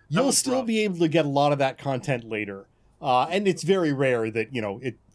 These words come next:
Speaker 2: everyone will ignore it, 'cause generally the f-, the friends and family and friend
Speaker 1: Yes.
Speaker 2: and, you know, fans of whoever is talking on the panel will be there no matter what.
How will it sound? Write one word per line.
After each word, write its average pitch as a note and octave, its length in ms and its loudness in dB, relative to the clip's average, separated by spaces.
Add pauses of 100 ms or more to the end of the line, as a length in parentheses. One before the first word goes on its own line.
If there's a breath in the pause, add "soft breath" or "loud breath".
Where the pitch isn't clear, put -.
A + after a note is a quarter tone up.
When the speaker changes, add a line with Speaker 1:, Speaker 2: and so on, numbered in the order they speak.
Speaker 2:
everyone D3+ 400 2
will B2 140 -4
ignore A#2+ 320 -2
it, A2+ 100 -8
'cause D3 160 0
generally C#3+ 460 2
the B2 100 -4
f-, - 160 -20 (140)
the B2 80 0
friends D3 340 0
and B2 100 -6
family C3 460 0
and A#2 220 -6
friend C#3+ 300 2
Speaker 1:
Yes. - 100 -18 (160 loud breath)
Speaker 2:
and, C#3 120 0
you C3 60 2
know, G#2+ 160 2 (180 soft breath)
fans C3+ 540 2
of B2 260 2
whoever B2 400 4
is A2+ 80 0
talking A#2 340 0
on A2 80 -6
the G2+ 60 -8
panel G#2 380 -2
will A2+ 160 -4
be A#2 160 -2
there G#2+ 200 -2
no G#2 100 -8
matter F#2+ 260 -6
what. G2 260 -10